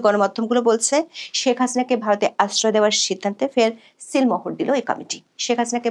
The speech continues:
ভারতে আশ্রয় দেওয়ার সিদ্ধান্তে প্রথমে দেশটির সংসদ, তারপর পররাষ্ট্র মন্ত্রণালয়ের সংসদীয় কমিটি আগেই সায় দিয়েছিল। কিন্তু নতুন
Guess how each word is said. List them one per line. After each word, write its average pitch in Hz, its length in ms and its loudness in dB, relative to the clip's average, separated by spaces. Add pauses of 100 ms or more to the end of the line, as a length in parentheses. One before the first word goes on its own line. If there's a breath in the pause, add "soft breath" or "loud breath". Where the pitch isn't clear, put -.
ভারতে 196 220 0 (420 loud breath)
আশ্রয় 285 280 0
দেওয়ার 277 220 4
সিদ্ধান্তে 202 340 -2 (120)
প্রথমে 233 340 0
দেশটির - 340 -6
সংসদ, 202 340 0 (300)
তারপর 196 240 4 (340 loud breath)
পররাষ্ট্র 190 440 4
মন্ত্রণালয়ের 208 440 2 (180)
সংসদীয় 175 440 -2
কমিটি 254 280 0 (480 loud breath)
আগেই 170 300 0
সায় - 200 -4
দিয়েছিল। - 300 -6 (300)
কিন্তু 240 200 2 (380 loud breath)
নতুন 233 220 4